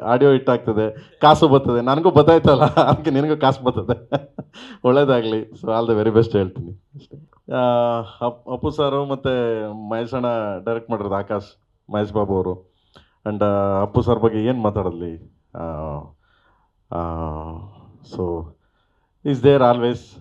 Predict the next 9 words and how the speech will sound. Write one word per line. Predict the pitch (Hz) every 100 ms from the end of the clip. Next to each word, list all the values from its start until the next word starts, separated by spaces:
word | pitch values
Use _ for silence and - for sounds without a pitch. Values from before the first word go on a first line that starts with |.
| -
with | 107 107
me, | 113
ನಮ್, | 110 120
ನಮ್ | 120 117
ಜೊತೆ | 113 120
ಯಾವಾಗ್ಲೂ | 113 110 113 110
ಇರ್ತಾರೆ, | 101 107 101 101 78 98
ಯಾವಾಗ್ಲೂ | 101 113 127 123
ಇದ್ದಾರೆ. | 104 107 98 95 98